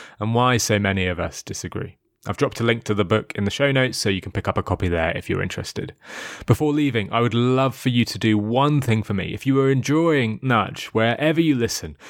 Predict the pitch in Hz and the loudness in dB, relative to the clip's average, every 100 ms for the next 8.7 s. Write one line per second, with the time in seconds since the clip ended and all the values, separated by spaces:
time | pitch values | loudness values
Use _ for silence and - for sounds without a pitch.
0 | - - 107 104 101 95 - 117 120 127 | -10 -2 0 0 -4 -6 -4 -2 -2 2
1 | 123 - 131 123 - - 110 110 - 107 | 0 2 2 2 -2 -2 -2 -2 0 2
2 | 98 101 - 101 - - - - 151 160 | 2 0 0 -4 -4 -20 -12 -2 2 2
3 | 151 139 135 123 - 117 113 - - 127 | 2 2 2 2 2 4 4 0 -6 -4
4 | 120 - - 107 - - 107 110 107 104 | -4 -6 -6 -4 -6 -2 2 4 2 0
5 | - 95 - - 92 87 82 82 82 78 | -2 -6 -4 -2 0 0 -2 -2 -4 -6
6 | 80 78 78 - 64 - 156 - 135 131 | -10 -12 -12 -14 -12 -2 -2 0 -2 0
7 | 127 123 120 113 113 104 113 101 - 104 | -2 0 0 2 0 0 -4 -6 -4 -2
8 | 107 120 131 120 107 110 107 | 2 0 0 -4 -2 0 0